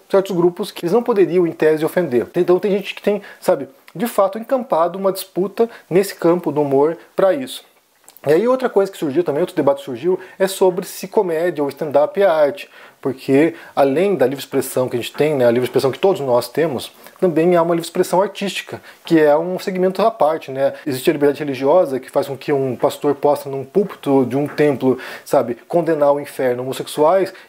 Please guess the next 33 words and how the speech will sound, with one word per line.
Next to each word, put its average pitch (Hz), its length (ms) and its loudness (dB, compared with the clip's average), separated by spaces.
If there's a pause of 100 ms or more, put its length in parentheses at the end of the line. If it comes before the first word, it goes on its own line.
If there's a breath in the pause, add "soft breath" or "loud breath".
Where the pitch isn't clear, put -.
e 147 120 -4
isso - 320 -2 (240 loud breath)
dentro 165 220 2
da 139 140 2
lei 127 160 0
está 139 160 -4
protegido 147 500 -4
porque 131 460 -2 (280)
é 143 140 4
a 131 320 0
religião, 131 500 0
é 127 40 2
a - 40 -4
crença 156 220 -6
da - 60 -8
pessoa, 165 380 -2
então 139 140 0
ela 139 100 2
tem 175 140 2
esse - 120 -6
direito, 165 440 0 (380)
por 151 120 2
mais 147 300 2
desprezível 139 500 -4
que - 80 -8
seja, 156 380 2 (240 loud breath)
mas 165 120 -2
também 190 240 0
existe 175 220 -4
a 190 40 0
liberdade 180 280 4
artística, 190 440 -6
que 185 260 0